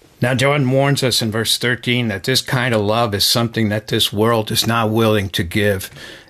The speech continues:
not really even able to understand, because you see, the flesh, like the flesh of Cain, is a selfish flesh.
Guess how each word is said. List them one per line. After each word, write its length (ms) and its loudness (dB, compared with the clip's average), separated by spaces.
not 320 0
really 380 2
even 360 2
able 320 2
to 200 0
understand, 1080 0
because 400 0
you 80 2
see, 380 2
the 120 -2
flesh, 560 -2
like 160 -2
the 140 -4
flesh 500 -2
of 160 -4
Cain, 500 -2
is 180 2
a 60 0
selfish 680 0
flesh. 580 -4